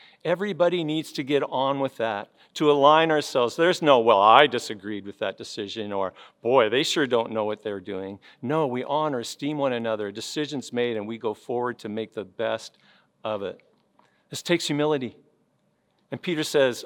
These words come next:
"All of you, clothe yourselves in humility."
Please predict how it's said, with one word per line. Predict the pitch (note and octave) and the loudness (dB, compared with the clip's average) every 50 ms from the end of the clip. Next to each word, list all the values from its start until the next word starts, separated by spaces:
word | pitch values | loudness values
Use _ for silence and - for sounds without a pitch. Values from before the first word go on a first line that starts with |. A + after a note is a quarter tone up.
| - - | -8 -2
"All | C#3 D3+ D#3+ F3 | 0 0 2 2
of | E3 C3+ | 0 -2
you, | C#3 A#2+ - | -4 -8 -10
clothe | - - - F#3 F3+ F3+ F#3 F#3 E3 E3 | -12 -6 0 2 2 4 2 2 0 -2
yourselves | E3+ E3 - - - D3 C#3 C3+ B2+ A#2+ A2+ - - - _ _ - _ _ _ | -4 -6 -6 -4 -2 0 0 0 0 -2 -4 -10 -16 -20 _ _ -20 _ _ _
in | C#3 C#3+ | -4 -4
humility." | D3 D3 C3+ C3+ C#3 D3 D3 C#3 A#2 A2 G#2 | -2 -2 -2 0 0 0 0 0 -2 -6 -8